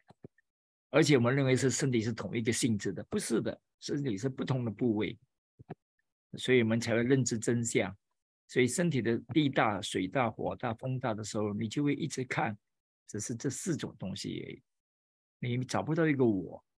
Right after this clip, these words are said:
在什么地方，那个我就不会升起来。以前有一个和尚叫做叉摩比丘，K 马哥，他的巴利文叫 K 马哥，然后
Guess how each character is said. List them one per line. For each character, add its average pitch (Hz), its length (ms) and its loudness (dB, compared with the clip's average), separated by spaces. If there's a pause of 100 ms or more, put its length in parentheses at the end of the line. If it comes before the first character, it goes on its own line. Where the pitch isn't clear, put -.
(220)
在 107 160 0
什 - 160 -4
么 98 100 -6
地 98 180 -4
方， 104 300 -10 (520)
那 151 100 2
个 143 100 2
我 110 340 4
就 139 140 2
不 143 120 0
会 131 100 6
升 117 240 0
起 - 140 -4
来。 - 280 -10 (840)
以 120 80 0
前 156 260 2
有 123 100 2
一 131 80 2
个 131 260 2
和 104 220 -2
尚 113 320 2 (540)
叫 135 140 0
做 117 320 0 (120)
叉 151 340 0
摩 117 420 -2 (220)
比 113 200 -4
丘， 120 340 -2 (1400)
K 123 220 4
马 120 240 2
哥， 110 400 0 (220)
他 113 120 -4
的 104 140 -2
巴 113 220 2
利 117 140 2
文 101 160 -2
叫 101 120 -6
K 101 220 -8
马 101 200 -4 (100)
哥， 104 260 -6 (340)
然 117 180 -2
后 127 240 -2